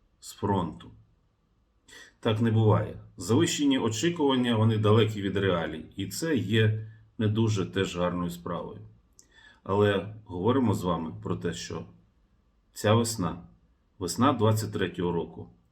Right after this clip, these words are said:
вона все-таки буде українською. Я у цьому переконаний. Це не прогноз, це дійсно переконання і віра. Я думаю, що гарних новин буде набагато більше, ніж не дуже добрих.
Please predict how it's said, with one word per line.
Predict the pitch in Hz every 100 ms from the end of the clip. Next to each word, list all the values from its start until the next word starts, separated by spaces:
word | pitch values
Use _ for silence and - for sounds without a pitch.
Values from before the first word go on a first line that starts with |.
| _ _
вона | 104 107
все-таки | 104 107 104 101
буде | 92 87 87 - -
українською. | 107 107 107 107 - - 110 - _ _ _ _ _ 101
Я | 113 131 98
у |
цьому | - 107 101
переконаний. | - 95 92 85 87 80 -
Це | 151
не | 147
прогноз, | 147 120 107 107 -
це | 95
дійсно | 110 - 139 113
переконання | 110 107 107 98 95 107 101 -
і | 92 90
віра. | 85 76 53 - _ _ _ _ _ _ _ -
Я | 95 104 104
думаю, | 104 107 120 110
що | 104 - 92
гарних | 120 127 107 104
новин | 95 90 101 131 -
буде | 87 87 90
набагато | 101 104 127 107
більше, | 92 117 - 101 104 - _ _ _
ніж | 92 98 - - -
не | 131
дуже | 107 90 82 87 - - _ _ _ -
добрих. | - 98 87 - - -